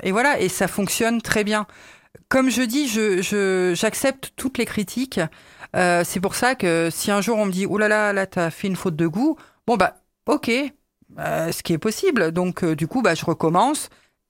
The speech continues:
Ça ne m'est jamais arrivé parce que je pense que les gens sont surpris. Parce qu'a priori, alors moi je ne le vois pas, mais a priori mes, mes tableaux, euh, flashent beaucoup.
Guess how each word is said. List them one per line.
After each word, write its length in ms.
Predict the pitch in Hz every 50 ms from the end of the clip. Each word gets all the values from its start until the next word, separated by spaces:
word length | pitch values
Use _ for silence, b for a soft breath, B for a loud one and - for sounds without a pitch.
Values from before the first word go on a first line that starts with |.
| -
Ça 160 | - - 226 233
ne 60 | 254
m'est 100 | 254 233
jamais 220 | 202 220 202 202
arrivé 440 | 202 196 185 190 190 180 208 254 311
parce 160 | - 220 - -
que 80 | 196
je 120 | 180 - -
pense 240 | - 269 294 -
que 100 | - - 185
les 100 | 190 185
gens 140 | 190 247 233
sont 160 | - - 190
surpris. 600 | - - - 226 - - - - 240 254 285 262 B B B B B B B 120 135 147
Parce 140 | 175 170 -
qu'a 120 | - 175
priori, 600 | 165 - - 220 208 180 165 185 208 233 226 - -
alors 240 | 170 165 156 156 147 139 -
moi 280 | 170 175 190 190 185
je 120 | 175 - 170
ne 60 | 160
le 80 | 156
vois 220 | 156 147 156 147 -
pas, 180 | - 196 226
mais 140 | 240 214 160
a 80 | 147 -
priori 380 | - - 185 175 170 214 240
mes, 340 | 226 196 180 170 165 165 160
mes 140 | 160 165 160
tableaux, 520 | - - 180 165 170 202 226 233 - - _ _ _ -
euh, 140 | 165 165 156
flashent 580 | - - - - 220 214 226 220 - - -
beaucoup. 500 | 170 180 185 180 - - 226 240 277 285